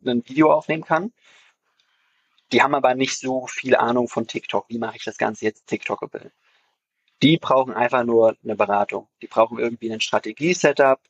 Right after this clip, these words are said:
Und wenn wir denen das geben und sa-, sagen, hey, guck mal, macht die fünf Formate und achtet da und darauf und produziert es selbst,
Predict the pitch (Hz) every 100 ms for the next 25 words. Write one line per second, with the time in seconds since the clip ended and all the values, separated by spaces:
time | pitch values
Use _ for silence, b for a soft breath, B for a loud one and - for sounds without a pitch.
0 | b b b 117 113 117 110 110 107 -
1 | 143 139 120 113 135 117 117 113 117 117
2 | 120 - - 123 120 113 - - 120 -
3 | 110 - 110 139 147 143 135 127 113 -
4 | 113 117 - 101 104 117 139 139 135 131
5 | - b b b 117 117 107 - 113 -
6 | 123 143 - -